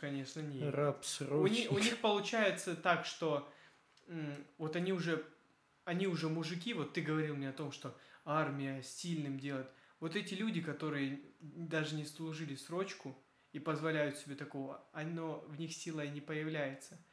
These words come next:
Speaker 1: А тем не менее, они остаются контрактниками, и, ну, суть не выполняется, опять же, это,
Speaker 2: Ну,
Speaker 1: а, ну,
Speaker 2: а
Speaker 1: это
Speaker 2: на-,
Speaker 1: кроме, это просто я
Speaker 2: денег приходят заработать.
Speaker 1: Ну, конечно. Но я тебе хочу сказать, опять же, повторюсь, что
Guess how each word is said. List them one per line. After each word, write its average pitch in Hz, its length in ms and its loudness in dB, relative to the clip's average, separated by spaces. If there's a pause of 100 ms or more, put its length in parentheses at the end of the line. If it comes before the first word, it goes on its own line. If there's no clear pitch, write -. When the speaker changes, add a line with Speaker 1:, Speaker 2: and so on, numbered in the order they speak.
(180)
Speaker 1:
А 156 80 -4
тем 175 220 2
не 175 80 4
менее, 165 320 2
они 151 140 0
остаются 156 420 -4
контрактниками, 147 880 -2 (480)
и, 151 580 4
ну, 160 120 -6
суть 175 360 -4
не 160 140 0
выполняется, 160 600 2
опять 139 220 -4
же, 135 120 -4
это, 135 120 -6 (220)
Speaker 2:
Ну, 165 160 4
Speaker 1:
а, 160 200 6
ну, 247 80 8
Speaker 2:
а 294 40 12
Speaker 1:
это 294 140 8
Speaker 2:
на-, 170 100 0
Speaker 1:
кроме, 269 240 10
это 226 100 2
просто 226 320 4
я 156 220 8
Speaker 2:
денег 185 400 6
приходят 147 640 0
заработать. 170 880 -4
Speaker 1:
Ну, 143 100 -6
конечно. 139 640 -8
Но 139 180 -4
я 165 180 2
тебе 170 180 0
хочу 175 200 -4
сказать, 165 400 -2
опять 151 340 2
же, 139 60 -4
повторюсь, 139 400 -4
что 135 380 -2